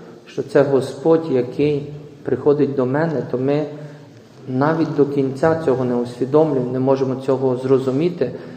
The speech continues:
але приймаємо цю тайну. То ми, ми кажемо: "Тайна Євхаристії". Тайна Євхаристії. Щоб більш-менш хоча б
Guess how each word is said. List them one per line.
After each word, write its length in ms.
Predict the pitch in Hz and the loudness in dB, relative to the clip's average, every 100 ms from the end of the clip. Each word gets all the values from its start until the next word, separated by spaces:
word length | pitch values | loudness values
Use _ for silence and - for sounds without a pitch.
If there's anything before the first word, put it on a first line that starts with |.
| - - | -16 -4
але 160 | 131 | 0
приймаємо 600 | 139 - 139 156 165 165 131 | 2 2 2 2 2 0 0
цю 80 | 143 | -2
тайну. 340 | 135 139 123 113 110 | 0 0 2 0 -2
То 60 | |
ми, 120 | 135 151 | -2 -2
ми 120 | 151 | -2
кажемо: 380 | 147 151 147 151 | -4 -2 -2 -2
"Тайна 380 | 147 147 147 | -2 -2 0
Євхаристії". 800 | 143 139 131 143 151 - - - - - - - - - - - - - - | 0 -2 -2 -2 -2 -6 -8 -10 -12 -16 -20 -20 -20 -20 -20 -20 -20 -20 -6
Тайна 260 | 139 131 131 | -2 0 0
Євхаристії. 720 | 131 127 131 131 123 - - | -2 -2 0 2 0 -6 -10
Щоб 260 | - 139 151 151 151 151 147 - | -6 2 6 6 4 -4 -8 -12
більш-менш 560 | 156 147 147 165 165 160 | -4 -2 0 2 2 0
хоча 300 | - - 156 | -2 0 2
б 120 | 151 | 4